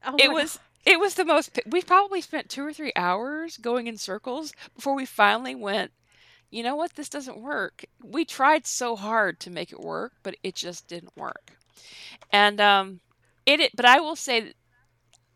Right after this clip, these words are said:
Speaker 2: and I, I point this out to just validate your idea that sometimes an idea doesn't work, but I will say that is rare. Most of the time, we can, we can work it out.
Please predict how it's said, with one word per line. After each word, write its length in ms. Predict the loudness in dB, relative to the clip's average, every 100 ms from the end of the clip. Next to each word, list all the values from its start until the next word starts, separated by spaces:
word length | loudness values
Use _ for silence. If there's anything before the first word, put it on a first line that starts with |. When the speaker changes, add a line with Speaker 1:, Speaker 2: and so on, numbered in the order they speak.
| _
Speaker 2:
and 140 | 6 8
I, 200 | 4 4
I 100 | 6
point 380 | 6 2 -6 -6
this 180 | -12 0
out 280 | 2 2 0
to 100 | -14
just 240 | -16 -4
validate 640 | 4 4 2 -4 -6 -6 -10
your 300 | -8 -4 0
idea 440 | -2 -2 -6 -6
that 160 | -6 -12
sometimes 540 | -10 -10 -6 -6 -6
an 100 | -10
idea 360 | -10 -8 -10 -10
doesn't 320 | -12 -14 -16
work, 360 | -10 -10 -12 _ _ -20 -20 -20 -20 -20 _
but 140 | 4
I 160 | 8 8
will 120 | 6
say 180 | -2 0
that 160 | 2 2
is 160 | 0
rare. 360 | -10 -10 -10 -18 _ _ _ _ _ _ _
Most 540 | -14 -2 0 0 -6
of 80 | -10
the 80 | -8
time, 400 | -4 -4 -4 -14 _ _ _ _ -12
we 140 | -12
can, 340 | -8 -8 -8 -20 _ -12
we 100 | -8
can 220 | -6 -4
work 180 | -4 -4
it 80 | -4
out. 260 | -4 -6